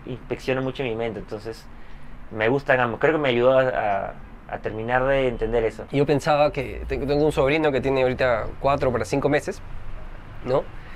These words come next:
Speaker 2: Y, y le, y le contaba a mi hermano, ¿no? Sobre la importancia que es, eh, en el desarrollo esto de estar solos,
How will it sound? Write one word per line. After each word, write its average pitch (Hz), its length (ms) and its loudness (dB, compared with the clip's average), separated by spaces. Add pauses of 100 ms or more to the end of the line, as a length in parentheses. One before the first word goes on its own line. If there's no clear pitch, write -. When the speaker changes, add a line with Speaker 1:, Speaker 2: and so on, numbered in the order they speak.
(300)
Speaker 2:
Y, 143 80 4
y 117 280 2
le, 120 140 4
y 127 140 -2
le 123 100 2
contaba 123 260 2
a - 20 2
mi 147 80 2
hermano, 135 280 4
¿no? 147 220 2
Sobre 127 240 2
la 120 100 2
importancia 123 540 0
que 123 220 4
es, - 220 -4 (380)
eh, 123 420 -12
en 131 80 -2
el 135 80 2
desarrollo 143 500 2
esto 170 160 2
de 151 40 8
estar 147 220 0
solos, 110 420 -2